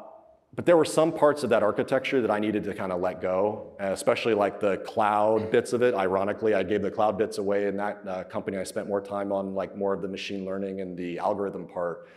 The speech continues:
and the design part. So, you know, as a technical founder, for those of you out there, they're kind of blurring the lines between the, you know, C E O and C T O. Um,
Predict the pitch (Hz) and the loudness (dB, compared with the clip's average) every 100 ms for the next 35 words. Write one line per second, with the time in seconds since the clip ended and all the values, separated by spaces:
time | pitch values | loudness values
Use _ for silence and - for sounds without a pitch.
0 | - _ - 95 92 92 98 95 92 82 | -20 _ -12 -12 -8 -8 -8 -8 -8 -8
1 | - - 101 95 - - _ 110 104 98 | -8 -4 -2 -2 -8 -20 _ -8 -4 -4
2 | 101 131 - 123 117 107 110 107 104 101 | -4 -6 -6 -4 -2 -2 -2 -2 -2 -2
3 | 101 101 92 98 92 95 98 92 104 82 | -2 -4 -2 -2 -2 -4 -6 -6 -8 -6
4 | 92 98 92 90 92 92 92 92 - 92 | -4 -4 -6 -8 -8 -8 -12 -14 -14 -14
5 | 90 90 87 90 92 80 107 90 92 87 | -10 -8 -10 -14 -18 -12 -10 -8 -8 -8
6 | 85 95 - 90 92 87 - - _ _ | -12 -14 -10 -6 -4 -6 -8 -20 _ _
7 | - 87 85 82 | -12 -8 -8 -12